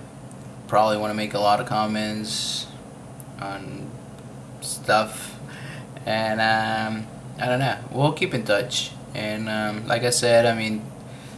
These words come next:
like I said before, I mean, thank, thank all of you for the, all that good vibe, all those good comments. I mean, now that I'm here, I mean, I'm gonna try to upload a couple videos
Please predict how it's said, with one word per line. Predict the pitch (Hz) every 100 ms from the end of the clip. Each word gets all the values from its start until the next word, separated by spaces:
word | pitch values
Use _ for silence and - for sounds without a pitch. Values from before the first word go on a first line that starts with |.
| - - - - - -
like | 120
I | 123
said | 165 208
before, | 226 131 127 107
I | 107
mean, | 107 107
thank, | 123 123 123 - - - - - - -
thank | 123 120 - -
all | 117 123 123
of | 117
you | 120 120 117
for | - 110 107
the, | 107 107 104 101 - - - - - - -
all | 120 117
that | 113 110
good | 110 107 -
vibe, | 110 110 110 107
all | 104 107
those | 107 107 - - -
good | 113 -
comments. | 110 104 110 110 113 - - - - -
I | 107
mean, | 107 107 107 104 107
now | 107 110 113
that | 110
I'm | 107
here, | 110 113 117
I | 110
mean, | 110 107 104 104 104 - - -
I'm | 110 107
gonna | 107
try | - 131 123 120 117 107
to | 107 101 101 -
upload | 113 104 107 107 107 104
a | - - -
couple | - 113
videos | 107 107 110 104 107 -